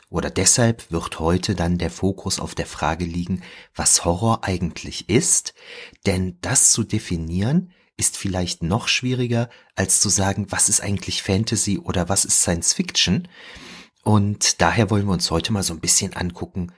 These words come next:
was ist eigentlich Horror? Damit wir uns der Antwort auf diese Frage so ein bisschen annähern können, habe ich heute verschiedene Gäste eingeladen,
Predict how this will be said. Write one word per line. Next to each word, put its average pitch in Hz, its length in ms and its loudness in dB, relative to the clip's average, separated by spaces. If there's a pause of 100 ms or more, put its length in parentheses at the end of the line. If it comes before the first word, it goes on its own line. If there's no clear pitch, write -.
(180)
was - 300 2
ist - 480 0
eigentlich 80 640 -6 (200)
Horror? 78 520 0 (380)
Damit 87 340 -4
wir 95 140 2
uns 92 320 2
der 73 200 -4
Antwort 175 400 0
auf 127 140 -4
diese 117 260 0
Frage 113 460 0
so - 100 2
ein - 160 -8
bisschen - 420 -2
annähern 151 540 2
können, 160 420 2 (300)
habe 87 160 -2
ich - 140 2
heute 82 240 2
verschiedene 87 540 -2
Gäste - 440 2
eingeladen, 127 760 0